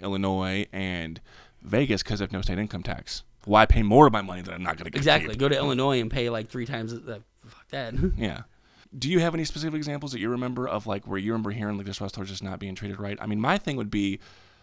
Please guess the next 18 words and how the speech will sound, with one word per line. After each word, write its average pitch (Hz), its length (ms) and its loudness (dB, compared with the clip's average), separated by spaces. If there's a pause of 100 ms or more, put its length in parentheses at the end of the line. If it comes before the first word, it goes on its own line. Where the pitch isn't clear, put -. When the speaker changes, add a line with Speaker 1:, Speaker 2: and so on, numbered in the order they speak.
(240)
Speaker 1:
yeah, 123 220 4
they 127 160 2
cover, 180 580 2 (460)
um, 101 460 0 (480)
W 117 200 2
W 123 140 2
E 120 40 0
has 110 100 -2
the, 101 120 0
the, 95 220 -4 (160)
which 117 160 0
I 117 80 4
think 208 160 -2
is 214 80 -6
great, 139 400 0
the 117 80 -4
wellness 117 360 0
policy 107 560 -4